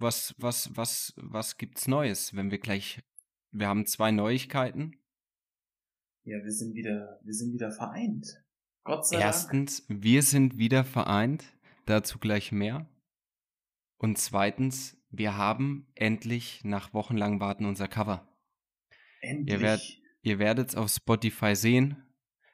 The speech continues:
Speaker 1: Das Bild ist so gut wie selbsterklärend, ist ein bisschen sinnbildlich. Ähm, lasst auf euch
Speaker 2: Uns
Speaker 1: wirken.
Speaker 2: zwei. <laughs>
Speaker 1: <laughs> Wir haben uns gefreut wie kleine Kinder da drauf. Es sieht sehr, sehr schön aus, vor allem im großen Format,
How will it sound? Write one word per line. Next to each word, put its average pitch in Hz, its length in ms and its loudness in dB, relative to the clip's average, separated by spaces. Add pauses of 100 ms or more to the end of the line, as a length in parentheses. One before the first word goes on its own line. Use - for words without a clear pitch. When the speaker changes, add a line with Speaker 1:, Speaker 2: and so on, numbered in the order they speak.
Speaker 1:
Das 104 160 4
Bild 117 280 4
ist 113 100 4
so - 80 -2
gut 107 240 -4
wie 113 80 4
selbsterklärend, 117 920 4
ist 104 120 -2
ein 101 100 2
bisschen 104 260 -2
sinnbildlich. 117 960 2 (1120)
Ähm, 107 480 6
lasst 113 320 4
auf 107 180 2
euch 110 200 4
Speaker 2:
Uns 104 60 -2
Speaker 1:
wirken. 107 420 4 (1200)
Speaker 2:
zwei. - 80 -2
<laughs> 120 380 -2 (120)
Speaker 1:
<laughs> - 800 -14
Wir - 140 0
haben 110 100 4
uns 117 180 -2
gefreut 110 420 2
wie 113 60 0
kleine 107 320 6
Kinder 113 360 6
da 107 120 2
drauf. 104 420 0
Es 104 140 -8
sieht 110 180 -2
sehr, 110 200 2
sehr 107 140 2
schön 113 300 2
aus, 107 160 2
vor 107 140 -2
allem 104 240 2
im 101 140 -2
großen 110 400 -4
Format, 101 520 -2